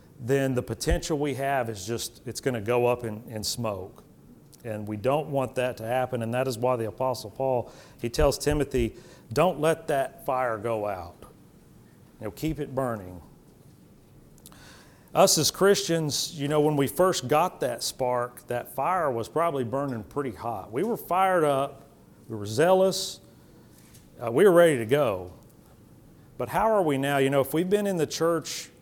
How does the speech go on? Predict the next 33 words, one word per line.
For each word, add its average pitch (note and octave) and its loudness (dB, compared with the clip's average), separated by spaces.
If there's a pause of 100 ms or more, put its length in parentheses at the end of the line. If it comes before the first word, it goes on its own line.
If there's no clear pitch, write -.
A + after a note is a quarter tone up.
(440)
for B2 -8
several C#3 -2
years, A2 -4
you A#2+ -6
know, A#2+ -4 (340)
how F#3+ 0
are A3+ 4
we F3 2
now? E3+ 4
Is C#3 4
that F3 0
fire G#3 4
still F#3 0
burning D3+ -2
just D3 -2
as A2 -6
hot, C#3 -2
or A#2 0
are A#2 2
we D3 0
neglecting A2+ -4 (460)
that A#2 -4
gift C3 -4
of G2+ -8
God? G2 -10 (400)
Is C3 -2
it C3+ -4
like C#3 -2 (160)
that A#2 -2
burning C#3 0
fire C3 0
in C#3 -6
us, G#2+ -8